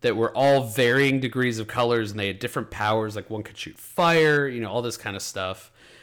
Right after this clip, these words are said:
And you just had to ward them off and beat them until you kind of, like, proved yourself as the Kung Fu master. And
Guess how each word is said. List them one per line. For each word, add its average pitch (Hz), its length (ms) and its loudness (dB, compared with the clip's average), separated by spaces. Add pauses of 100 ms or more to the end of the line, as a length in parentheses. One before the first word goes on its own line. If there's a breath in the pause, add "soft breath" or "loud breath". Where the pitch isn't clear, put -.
(160 loud breath)
And 123 140 0
you 123 80 0
just 127 220 -4
had 135 160 0
to 127 40 -2
ward 113 440 -2
them 123 160 -2
off 151 280 0
and 95 220 -8
beat 156 240 -6
them 107 160 -4
until 104 400 -4
you 98 320 -6 (140)
kind 104 240 -4
of, 95 180 -8
like, 95 260 -4 (400)
proved 120 360 -8
yourself 117 360 -4
as 104 120 -8
the 104 80 -14
Kung 104 280 -6
Fu 113 200 -6
master. - 680 -10 (1120 soft breath)
And 107 460 -4